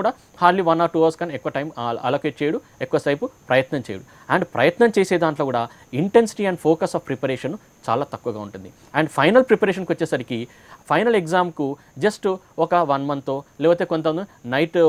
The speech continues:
one day before, One day batting అనేది ఇప్పుడు మనకు చాలా familiar word with regard to students, అది one day batting. College పిల్లలు అయితే రేపు exam ఉంటేనే, బీటెక్ కానీ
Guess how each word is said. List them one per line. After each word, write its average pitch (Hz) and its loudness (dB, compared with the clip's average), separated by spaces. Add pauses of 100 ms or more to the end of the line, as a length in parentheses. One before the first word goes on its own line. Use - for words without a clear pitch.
(140)
one 160 2
day 180 4 (100)
before, 127 -2
One 165 0
day 185 4
batting 160 2
అనేది 160 0
ఇప్పుడు 156 -6
మనకు 135 -6 (100)
చాలా 143 6 (520)
familiar 180 4
word 151 2
with 139 -6
regard 139 -2
to 135 -10
students, 156 0 (200)
అది 147 -2
one 165 0
day 180 2
batting. 113 -4 (180)
College 165 2
పిల్లలు 165 2
అయితే 202 -6 (220)
రేపు 165 2
exam 160 0
ఉంటేనే, 160 -4 (100)
బీటెక్ 160 0
కానీ 160 -2